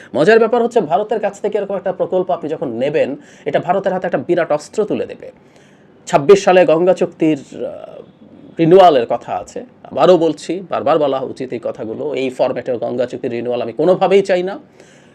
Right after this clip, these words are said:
কিন্তু ভবিষ্যতে এটাও করবেন না এবং আবার গঙ্গার জন্য আপনি প্রজেক্ট নেবেন, এরকম বড় বড় নদীগুলোর জন্য প্রজেক্ট নেবেন, ভারত এসে বলবে, "হ্যাঁ, আমি ফাইন্যান্স করতে প্রস্তুত আছি।" ভারতের তো দুর্দান্ত ব্যবসা।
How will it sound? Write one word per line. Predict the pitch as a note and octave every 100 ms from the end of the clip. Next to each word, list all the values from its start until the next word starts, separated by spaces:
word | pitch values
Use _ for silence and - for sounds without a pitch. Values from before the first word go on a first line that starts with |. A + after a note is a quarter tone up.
| _ _ _ _ _ _ _
কিন্তু | A3+ G#3 G#3+
ভবিষ্যতে | F#3+ A#3+ B3+ B3+
এটাও | B3 C4
করবেন | C4 A#3 A#3
না | A3+ A3 A3
এবং | G#3 G#3
আবার | F#3+ A3 G3+
গঙ্গার | F#3+ G3 G#3
জন্য | F3 G3+ G3 F#3+ C3
আপনি | - E3+ E3+
প্রজেক্ট | E3+ E3 F3+
নেবেন, | E3+ E3
এরকম | D#3+ D#3+
বড় | C#3+ F3
বড় | F3+ F3+
নদীগুলোর | F3 F3 F3 F3+
জন্য | E3 E3
প্রজেক্ট | E3 D#3 E3
নেবেন, | D#3+ D#3+
ভারত | D3 D#3 E3
এসে | D3+
বলবে, | D3+ D3 D3
"হ্যাঁ, | D3+ D3
আমি | D3+
ফাইন্যান্স | D3 D3 D3+
করতে | D#3 D3+
প্রস্তুত | D3+ D3+ -
আছি।" | C#3+ C#3+
ভারতের | D3 G3+ G3+
তো | G3
দুর্দান্ত | D3 D3 F#3+ B3+
ব্যবসা। | A#3 G#2 -